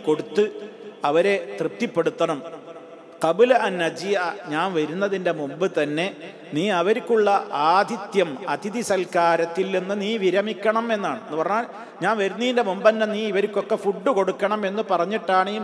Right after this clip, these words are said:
മൂന്നാളുകളെ മകൻ്റെ കയ്യിൽ ഏൽപ്പിച്ചു പോയത്.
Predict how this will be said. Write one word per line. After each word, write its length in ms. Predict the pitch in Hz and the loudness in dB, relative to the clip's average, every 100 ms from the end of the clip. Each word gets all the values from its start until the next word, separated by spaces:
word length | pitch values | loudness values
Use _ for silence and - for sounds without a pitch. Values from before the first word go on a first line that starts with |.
| 175 | -4
മൂന്നാളുകളെ 760 | 190 208 170 175 190 190 220 214 202 - - - - - | -2 -2 0 2 2 4 4 2 -8 -12 -14 -16 -14 -2
മകൻ്റെ 420 | 147 160 202 214 | 0 2 2 2
കയ്യിൽ 380 | 185 185 208 269 349 147 | 2 0 0 -4 0 4
ഏൽപ്പിച്ചു 440 | 160 175 165 170 147 | 4 2 -6 -4 -4
പോയത്. 460 | 139 139 139 139 135 | 0 0 0 0 0